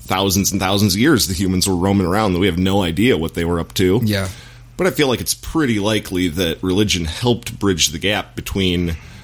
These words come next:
Speaker 1: wandering tribes and then multiple tribes working together and forming some sort, sort of civilization.
Speaker 2: Yeah.
Speaker 1: So for sure, I definitely see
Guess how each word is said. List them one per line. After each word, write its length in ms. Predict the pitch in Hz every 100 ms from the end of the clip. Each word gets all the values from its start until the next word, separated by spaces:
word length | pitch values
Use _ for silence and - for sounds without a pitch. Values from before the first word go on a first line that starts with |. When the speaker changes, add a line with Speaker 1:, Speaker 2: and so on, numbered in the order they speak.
| - -
Speaker 1:
wandering 580 | 80 90 98 98 92 90
tribes 800 | 80 - 101 90 90 85 80 -
and 180 | 90 92
then 160 | 90 85
multiple 420 | 87 87 - 85
tribes 400 | - 92 80 -
working 300 | 90 85 85
together 420 | 80 92 85 76
and 120 | 71
forming 400 | - 107 101 80
some 160 | 78 95
sort, 300 | 101 80 -
sort 120 | 101
of 80 | 73
civilization. 840 | - 98 90 78 107 135 82 73 87
Speaker 2:
Yeah. 120 | 120
Speaker 1:
So 160 | 107 92
for 160 | 127
sure, 300 | 117 - 147
I 80 | 101
definitely 440 | 95 87 110 101 90
see 400 | - 98 92